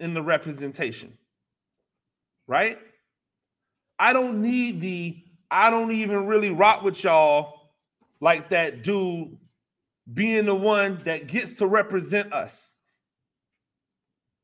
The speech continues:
Again, that's, it's really, it's not a lot really against him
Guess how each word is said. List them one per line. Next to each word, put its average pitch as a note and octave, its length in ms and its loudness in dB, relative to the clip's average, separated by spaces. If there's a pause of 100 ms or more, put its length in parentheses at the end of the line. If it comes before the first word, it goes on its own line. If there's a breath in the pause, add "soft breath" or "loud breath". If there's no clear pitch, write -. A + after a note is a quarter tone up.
(1120)
Again, G#3 400 -4
that's, - 320 -2 (100)
it's F3 180 -10
really, B3 460 -2
it's - 180 -14
not B3 220 2
a A#3+ 80 0
lot G#3+ 300 2
really G3+ 220 0
against D3+ 560 -8
him G#3 580 -6